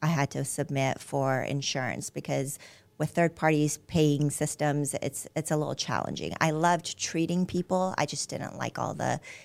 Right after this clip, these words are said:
back end stuff that we had to do to get reimbursed. So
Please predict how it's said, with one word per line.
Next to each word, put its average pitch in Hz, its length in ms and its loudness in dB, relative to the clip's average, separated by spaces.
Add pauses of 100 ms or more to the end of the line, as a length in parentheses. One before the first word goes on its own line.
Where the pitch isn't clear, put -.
(140)
back 139 240 2
end 107 180 0
stuff - 240 -8
that 135 140 0
we 139 80 2
had 143 180 0
to 135 100 -6
do 131 160 -2
to - 80 -2
get - 200 -4
reimbursed. - 580 -4 (320)
So 165 520 6